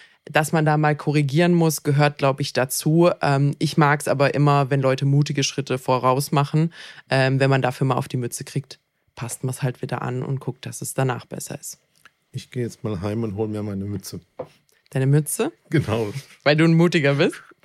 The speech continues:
Speaker 1: Sehr gut. Kannst du heim, heimgehen und Strom zählen erstmal. Sehr schön. So, das war's für heute. Reicht auch.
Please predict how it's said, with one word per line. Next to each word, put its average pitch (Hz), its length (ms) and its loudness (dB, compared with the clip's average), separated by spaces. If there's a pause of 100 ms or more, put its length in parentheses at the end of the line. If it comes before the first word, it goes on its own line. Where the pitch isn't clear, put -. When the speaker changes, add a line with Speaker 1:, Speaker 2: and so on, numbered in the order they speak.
Speaker 1:
Sehr 165 360 0
gut. - 240 -4 (500)
Kannst 165 220 2
du 156 100 -2
heim, 151 320 2
heimgehen 160 340 2
und 139 140 0
Strom 135 340 -2
zählen 98 320 -4
erstmal. - 460 -4 (580)
Sehr 180 200 2
schön. - 280 -2 (300)
So, 165 320 2 (400)
das 160 180 0
war's 196 220 2
für 151 140 -2
heute. 131 300 -4 (120)
Reicht 190 400 -2
auch. 143 260 -6